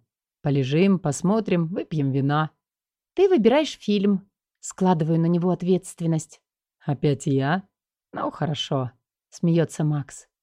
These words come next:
Он и без этого знает, что последнее слово всегда за ним. Муж тянется за бутылкой вина, когда внезапно раздается звонок в дверь.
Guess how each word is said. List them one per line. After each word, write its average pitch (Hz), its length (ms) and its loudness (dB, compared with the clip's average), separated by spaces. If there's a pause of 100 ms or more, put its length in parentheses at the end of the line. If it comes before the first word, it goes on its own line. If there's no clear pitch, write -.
Он 359 180 0
и 277 60 4
без 190 220 4
этого 175 340 0
знает, 160 340 2
что - 160 -4
последнее 180 540 2
слово 202 360 0
всегда 160 380 -2
за 175 140 2
ним. 156 320 2 (680)
Муж 196 280 2
тянется 190 460 2
за 170 120 2
бутылкой 180 440 2
вина, 190 320 2
когда 175 280 0
внезапно 196 500 2
раздается 196 480 2
звонок 185 380 0
в 160 80 -4
дверь. 151 420 -2